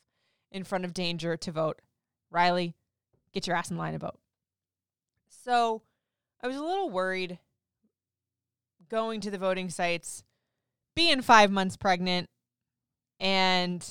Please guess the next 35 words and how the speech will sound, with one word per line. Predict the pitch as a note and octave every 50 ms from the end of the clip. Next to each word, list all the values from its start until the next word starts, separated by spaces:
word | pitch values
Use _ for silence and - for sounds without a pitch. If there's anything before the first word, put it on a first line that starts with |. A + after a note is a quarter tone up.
| - - _ _ _ _ _ _ _ _ _ -
I | F#3
guess | F#3 F3+ F3
I'm | G3 F3+ E3
sensitive | - - G#3 G3+ F#3+ - G3+ F#3+ G3 F#3+
a | F3+ F#3
little | F#3 F3+ F3+
bit | F#3 F#3
more, | F3+ F3+ F3+ F#3 F3+ F3
but | E3 F#3+ F#3+
also, | G3 A3 F3 - A3 F#3
like, | F3 E3+
with | F3 E3+
everything | G3 G#3+ A#3 A3+ G3
that's | F3 E3 -
happened | F#3+ F#3 G3 G#3 - F3+ E3+ D#3+
this | D#3 D3+ - -
year, | G3 B3 A#3 G#3 G#3 A#3 B3 - _ _ _ _ _ _ _ _ _ _ _ _ _ _ _ _ _ _ _ _ -
I | D#3+ D#3
mean, | D#3 D#3 D#3+
am | E3 D#3+
I | E3 E3+
wrong | F3+ E3+ D#3+ D#3+ F3+ G#3+
to | A3+ B3
be | C#4+ D#4
a | D#4
little, | D4+ D4+ D4 D4
like, | D4 D4 D4 -
trepidatious | - D4 D4 - D4+ D4 D4 D4 - D#4 -
about | D#4 - D4 D4 D4+
it? | D4+ D4
'Cause, | - C4 -
like, | C#4 D4 -
I |
mean, | D#4 E4 D#4+ D4+ D4+ D4
what, | C4+ D#4 E4 D#4+ -